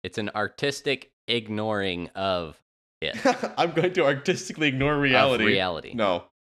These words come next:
Speaker 2: So, I'm
Speaker 1: Yes,
Speaker 2: sorry.
Speaker 1: but,
Speaker 2: I
Speaker 1: like,
Speaker 2: can't,
Speaker 1: I,
Speaker 2: I
Speaker 1: I
Speaker 2: cannot
Speaker 1: believe,
Speaker 2: get
Speaker 1: I
Speaker 2: behind
Speaker 1: sincerely
Speaker 2: that.
Speaker 1: believe it's an intentional ignoring of reality because
Speaker 2: <sighs>
Speaker 1: you can't,
Speaker 2: How
Speaker 1: you
Speaker 2: can
Speaker 1: can't
Speaker 2: you
Speaker 1: make
Speaker 2: make a
Speaker 1: the
Speaker 2: point
Speaker 1: most
Speaker 2: with, how can you
Speaker 1: scientifically accurate movie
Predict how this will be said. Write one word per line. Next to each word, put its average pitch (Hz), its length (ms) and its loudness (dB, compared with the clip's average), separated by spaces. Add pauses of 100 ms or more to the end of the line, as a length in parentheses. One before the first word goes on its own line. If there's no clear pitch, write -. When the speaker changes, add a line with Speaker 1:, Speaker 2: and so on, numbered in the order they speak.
(200)
Speaker 2:
So, - 100 -6
I'm 143 160 4
Speaker 1:
Yes, 170 120 2
Speaker 2:
sorry. 135 320 4
Speaker 1:
but, - 60 2
Speaker 2:
I 139 40 4
Speaker 1:
like, 147 100 2
Speaker 2:
can't, 151 360 4
Speaker 1:
I, 120 120 2 (220)
Speaker 2:
I 156 140 6
Speaker 1:
I - 40 0
Speaker 2:
cannot 175 540 4
Speaker 1:
believe, 185 100 2
Speaker 2:
get 170 140 4
Speaker 1:
I - 40 0
Speaker 2:
behind 165 140 2 (140)
Speaker 1:
sincerely 160 140 4
Speaker 2:
that. 151 140 6
Speaker 1:
believe 139 280 0
it's 113 180 -6
an 120 80 -2
intentional 131 760 -2 (400)
ignoring 123 640 0
of 98 140 -4
reality 107 380 0
because 143 320 -2 (160)
Speaker 2:
<sighs> 131 180 -14
Speaker 1:
you 147 120 -4
can't, 196 280 -2
Speaker 2:
How 185 160 2
Speaker 1:
you 208 60 -2
Speaker 2:
can 208 80 2
Speaker 1:
can't 208 100 2
Speaker 2:
you 202 40 -2
Speaker 1:
make 175 200 4
Speaker 2:
make - 20 -4
a 151 120 -4
Speaker 1:
the 123 80 2
Speaker 2:
point - 40 4
Speaker 1:
most 208 200 4
Speaker 2:
with, - 60 -4
how 131 80 4
can 123 80 2
you 135 60 0
Speaker 1:
scientifically 170 580 2
accurate 127 480 2
movie 107 500 0